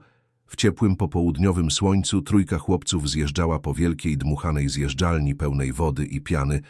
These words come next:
śmiejąc się na całe gardło, wolni i szczęśliwi. Mariana klęczała tuż za nimi, cała mokra, uśmiechnięta, czujna na każdy ich ruch. To nie było zaniedbanie. To była prawdziwa, ciepła opieka.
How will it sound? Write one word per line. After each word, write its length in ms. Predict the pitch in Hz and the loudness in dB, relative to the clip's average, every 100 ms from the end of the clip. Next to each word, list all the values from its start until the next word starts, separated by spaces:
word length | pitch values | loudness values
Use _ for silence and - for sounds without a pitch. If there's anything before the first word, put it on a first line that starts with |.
| - _ _ _ | -20 _ _ _
śmiejąc 500 | - 95 82 69 71 | 0 2 2 2 0
się 120 | - | -2
na 120 | 69 | -2
całe 280 | 69 78 71 | -2 -2 0
gardło, 500 | 71 78 69 69 69 - _ _ _ | 0 0 0 0 0 -4 _ _ _
wolni 580 | 69 87 80 69 69 76 | -2 2 2 2 0 -2
i 120 | 76 71 | -2 -4
szczęśliwi. 800 | - 76 71 - 64 55 55 - _ _ _ | -2 -2 -2 -6 -8 -8 -12 -16 _ _ _
Mariana 500 | 90 113 131 131 127 | 0 4 6 6 4
klęczała 540 | - 120 113 127 117 113 | 4 4 4 4 2 2
tuż 220 | 110 82 | 0 2
za 100 | 82 | 2
nimi, 360 | 71 - 117 | 2 -2 -8
cała 280 | - 117 113 | -2 2 6
mokra, 400 | 117 135 139 117 | 6 4 2 0
uśmiechnięta, 720 | 87 - 85 - 69 58 71 - - - _ _ | -2 -2 -2 0 -2 -2 -6 -8 -18 -20 _ _
czujna 400 | 127 120 120 120 | 6 6 6 4
na 140 | 90 | 2
każdy 420 | 69 113 92 87 | 0 0 0 0
ich 220 | 82 78 78 | -2 -4 -4
ruch. 340 | 67 - - _ _ _ _ _ _ | -4 -6 -14 _ _ _ _ _ _
To 100 | - | -2
nie 140 | 82 76 | 0 2
było 240 | 90 69 | 2 2
zaniedbanie. 680 | 69 67 64 65 60 60 - _ _ _ _ | 0 -2 -2 -4 -4 -6 -10 _ _ _ _
To 100 | 85 | 0
była 200 | 90 82 | 0 0
prawdziwa, 680 | - 80 71 107 101 98 101 - | 0 -2 0 0 2 0 -2 -2
ciepła 460 | - 85 - 76 71 | 0 0 0 -4 -2
opieka. 520 | 71 82 69 65 | -4 -4 -4 -6